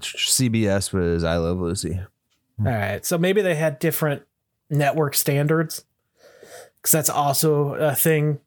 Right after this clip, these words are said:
Speaker 2: Like, you know, the, the standards and practices varied depending on who was in charge at the time.
Speaker 1: Yeah.
Speaker 2: <laughs> But yeah,
Speaker 1: Okay.
Speaker 2: I just thought it was weird that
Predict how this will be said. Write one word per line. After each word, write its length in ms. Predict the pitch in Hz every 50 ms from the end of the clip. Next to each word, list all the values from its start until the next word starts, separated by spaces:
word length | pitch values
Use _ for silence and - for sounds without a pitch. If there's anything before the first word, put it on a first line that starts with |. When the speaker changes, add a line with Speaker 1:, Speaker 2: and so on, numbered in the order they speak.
| _ _ -
Speaker 2:
Like, 360 | - 135 131 - - - - _ _ _ _ _ _ _ _ _ _ _ _ _ _ _ _ _ _ _ _ _ _ _ _ -
you 100 | 135 127
know, 180 | 120 120 127
the, 260 | 131 139 151 160 165 165
the 80 | 165 156
standards 440 | - - 202 185 180 180 170 -
and 140 | 170 156 -
practices 520 | - 160 147 143 143 160 151 - 160 143 131
varied 400 | 127 147 143 135 135 139 143 135
depending 360 | 151 - - 147 156 151 143
on 140 | 139 135 131
who 120 | 104 165 160
was 240 | 143 151 151 127 143
in 100 | 147 135
charge 360 | - 147 151 143 139 131 - 151
at 80 | 135
the 60 | 143
time. 340 | 135 - 156 156 156 156 143 120 - - - -
Speaker 1:
Yeah. 320 | 110 101 92 82 80 85 - - _
Speaker 2:
<laughs> 80 | 180 - - - - - _ _ _ _ _ _ _ _ _ _ _ - - - - - - _ _ _ _ _ _ _ _ _ _ _
But 180 | 165 160 156 156
yeah, 80 | 156 165
Speaker 1:
Okay. 60 | -
Speaker 2:
I 140 | 104 110 -
just 180 | 165 190 175 -
thought 140 | 202 202 196
it 40 |
was 180 | 175 170 151 147
weird 340 | 143 151 165 175 165 147 135
that 200 | 151 143 139